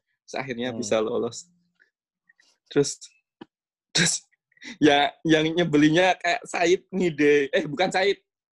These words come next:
Speaker 1: Bimo.
Speaker 2: Hmm.
Speaker 1: Bimo nitip makanan dari Indonesia ke, buat orang Jepang. Nitip
Speaker 2: Apa?
Speaker 1: Batagor Kingsley.
Speaker 2: Oke. Oke. Terus?
Speaker 1: Terus kan kita udah dua hari di Malaysia kan?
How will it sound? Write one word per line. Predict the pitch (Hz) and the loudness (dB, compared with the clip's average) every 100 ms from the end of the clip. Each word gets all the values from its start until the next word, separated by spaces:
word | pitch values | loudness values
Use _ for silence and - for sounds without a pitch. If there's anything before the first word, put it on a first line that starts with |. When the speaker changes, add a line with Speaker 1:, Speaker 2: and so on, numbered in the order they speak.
| _ | _
Speaker 1:
Bimo. | 165 160 165 131 113 _ _ _ - | -8 -4 -2 -4 -8 _ _ _ -12
Speaker 2:
Hmm. | 127 135 151 | -6 -2 -2
Speaker 1:
Bimo | 120 147 156 | 0 0 -2
nitip | 180 185 - 185 190 _ _ _ _ - | -2 -2 -2 -4 -4 _ _ _ _ -10
makanan | 180 180 170 165 165 170 190 180 | -4 -4 -4 -4 -4 -2 -4 -2
dari | 160 151 165 | -2 -2 -6
Indonesia | 156 151 139 131 165 | -4 -4 -4 -4 -6
ke, | - 160 156 139 | -4 -4 -4 -8
buat | 143 131 127 | -6 -4 -2
orang | 143 147 | -4 -6
Jepang. | 151 127 143 135 131 - _ _ _ | -8 -6 -6 -6 -14 -20 _ _ _
Nitip | 156 147 | -10 -8
Speaker 2:
Apa? | 127 117 104 | -6 -6 -2
Speaker 1:
Batagor | 147 127 156 156 151 139 | 0 0 0 -2 -2 -4
Kingsley. | - 175 151 - 175 156 139 123 _ _ _ - | -2 -4 -4 -4 0 2 2 0 _ _ _ -10
Speaker 2:
Oke. | 135 113 123 113 107 104 - - - 359 - | -6 -4 0 0 0 -6 -10 -14 -8 -8 -8
Oke. | - 104 101 101 | -12 -10 -10 -10
Terus? | - 110 143 | -12 -4 -2
Speaker 1:
Terus | 202 | 0
kan | - 254 | 0 0
kita | 254 247 | 2 2
udah | 262 208 | 4 4
dua | 156 165 160 156 | 6 6 6 4
hari | 160 180 | 4 2
di | 156 | 0
Malaysia | 156 165 180 - 165 | -2 -2 -4 -4 -6
kan? | 147 156 165 | -4 -6 -10